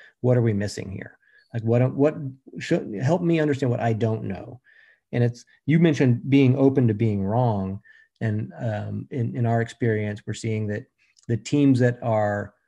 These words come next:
um, open to learning what they don't know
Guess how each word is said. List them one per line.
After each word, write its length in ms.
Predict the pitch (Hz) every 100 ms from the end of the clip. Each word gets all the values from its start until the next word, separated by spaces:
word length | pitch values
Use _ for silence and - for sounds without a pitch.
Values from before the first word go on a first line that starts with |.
| _ -
um, 260 | 107 104 - _
open 420 | 143 143 143 127
to 720 | 120 - 123 117 110 107 107 - _
learning 500 | 135 123 135 147 139
what 180 | 120 123
they 120 | 117
don't 340 | 110 117 117 120
know 520 | 110 98 95 98